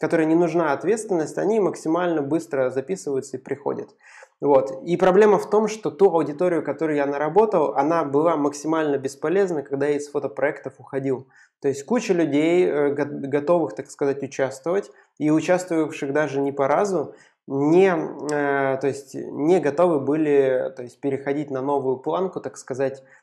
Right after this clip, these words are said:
э, индивидуальных, интересных проектов под ключ для одного человека. То есть я подумал в будущем, что,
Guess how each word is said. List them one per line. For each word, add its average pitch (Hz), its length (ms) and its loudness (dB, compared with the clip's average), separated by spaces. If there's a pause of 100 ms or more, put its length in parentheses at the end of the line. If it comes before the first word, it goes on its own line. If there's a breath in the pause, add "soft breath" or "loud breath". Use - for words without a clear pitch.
(140 soft breath)
э, 135 280 -4
индивидуальных, 160 880 2
интересных 147 640 -2
проектов 156 640 -2
под 131 220 -4
ключ 175 360 -2
для 139 320 -2
одного 143 320 2
человека. 135 600 0 (400 soft breath)
То 147 80 2
есть 143 260 2
я 143 400 2
подумал 170 560 2
в 139 100 -4
будущем, 175 560 0
что, 139 640 0